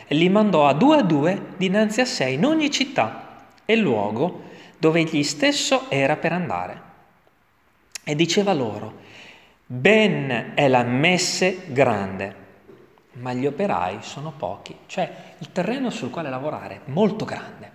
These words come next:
ma c'è poca gente che lavora. Ci sono pochi operai,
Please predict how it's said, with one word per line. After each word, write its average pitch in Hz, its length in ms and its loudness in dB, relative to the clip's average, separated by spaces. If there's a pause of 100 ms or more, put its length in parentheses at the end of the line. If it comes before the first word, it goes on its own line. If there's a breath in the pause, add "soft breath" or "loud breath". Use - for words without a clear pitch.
ma 139 120 -16
c'è - 120 -12
poca - 300 -12
gente 180 320 -10
che - 120 -16
lavora. 175 480 -14 (2250)
Ci - 120 -20
sono 160 180 -12
pochi 220 240 -6
operai, 240 520 -8